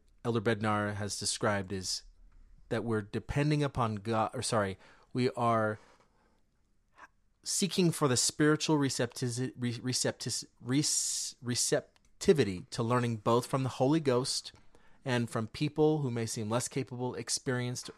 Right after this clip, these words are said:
educated, and in parentheses, Lenny's addition,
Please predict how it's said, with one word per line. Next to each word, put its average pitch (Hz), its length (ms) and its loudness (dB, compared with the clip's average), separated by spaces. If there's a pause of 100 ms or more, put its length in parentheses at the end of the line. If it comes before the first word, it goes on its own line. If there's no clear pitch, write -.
(200)
educated, 117 640 0
and 113 120 -6
in 110 100 -4
parentheses, 135 680 0 (280)
Lenny's 110 400 -2 (100)
addition, 120 540 -2